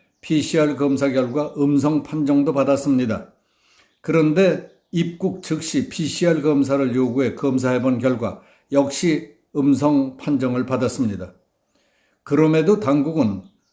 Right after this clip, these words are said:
아무 근거 없이 이 주일 동안의 자가 격리를 명하고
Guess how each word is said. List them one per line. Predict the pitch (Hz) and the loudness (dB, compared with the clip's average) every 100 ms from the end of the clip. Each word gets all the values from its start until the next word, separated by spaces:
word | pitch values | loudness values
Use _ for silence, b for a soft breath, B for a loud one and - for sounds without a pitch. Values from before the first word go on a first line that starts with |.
| _ | _
아무 | 135 135 160 180 185 | -4 0 2 2 0
근거 | 160 170 160 131 151 | 0 0 2 2 2
없이 | - - 117 92 - _ - | 0 -2 -4 -6 -14 _ -2
이 | 151 156 | 2 2
주일 | 143 165 143 | 2 0 0
동안의 | 165 160 165 156 | -2 -2 -4 -4
자가 | - 123 151 | -4 -2 0
격리를 | 147 160 156 156 | 0 0 2 2
명하고 | 143 143 123 120 92 90 | 4 2 2 -2 -6 -12